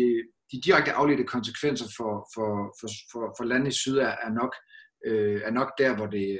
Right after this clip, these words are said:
hvor det, hvor det vil ramme, øh, ramme allerhårdest. Men, men når det er sagt, så er, er det, vi i gamle dage kaldte den, den anden verden, øh, jo i virkeligheden også sværere, nemlig,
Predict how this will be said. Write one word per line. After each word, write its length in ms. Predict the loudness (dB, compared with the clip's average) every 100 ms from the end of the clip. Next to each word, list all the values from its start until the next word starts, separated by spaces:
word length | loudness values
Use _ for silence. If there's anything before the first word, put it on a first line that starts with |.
| -6 -10
hvor 100 | -6 -4
det, 80 | -4
hvor 100 | -4 -4
det 80 | -4
vil 100 | -4
ramme, 280 | -2 0 0
øh, 120 | -2 -4 -6
ramme 180 | -6 -4
allerhårdest. 500 | -4 -6 -6 -8 -10 -8 -2
Men, 120 | 0 -2 -6 -20 _ _ -10
men 140 | -2 0
når 100 | 6
det 80 | 8
er 140 | 8 8
sagt, 160 | 4
så 160 | 4 4 4 4
er, 80 | 0 -2 _ _ _ _ -2
er 40 |
det, 160 | 2 4
vi 80 | 6
i 40 |
gamle 320 | 6 4 2 2
dage 200 | 2 2
kaldte 320 | 0 0 0
den, 220 | 0 -2
den 160 | -4 -2
anden 220 | 4 8
verden, 320 | 8 6 0 -4 -8 -4
øh, 220 | 0 2
jo 200 | 2 0 -4 _ _
i 80 | 2
virkeligheden 320 | 4 6 4
også 260 | 4 4 4 0
sværere, 520 | 2 4 6 6 4 2
nemlig, 380 | 2 4 4